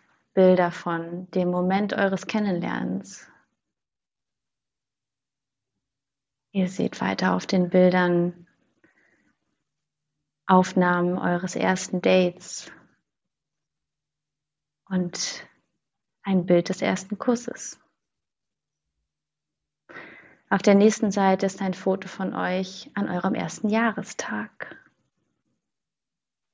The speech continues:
Wie ihr gestrahlt habt, wie ihr euch gefreut habt, es vielleicht zelebriert habt beim schönen Abendessen.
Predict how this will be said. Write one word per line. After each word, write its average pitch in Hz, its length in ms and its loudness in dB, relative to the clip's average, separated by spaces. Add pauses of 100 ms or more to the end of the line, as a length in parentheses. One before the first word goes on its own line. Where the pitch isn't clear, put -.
Wie 214 80 4
ihr 208 120 6
gestrahlt 175 680 0
habt, - 380 -4 (160)
wie - 60 -6
ihr - 100 -6
euch 185 200 -6
gefreut - 580 -8
habt, - 500 -12 (1700)
es - 100 -10
vielleicht 240 340 4
zelebriert 185 720 -2
habt - 360 -12
beim 196 240 -6
schönen 190 260 -2
Abendessen. 190 880 -4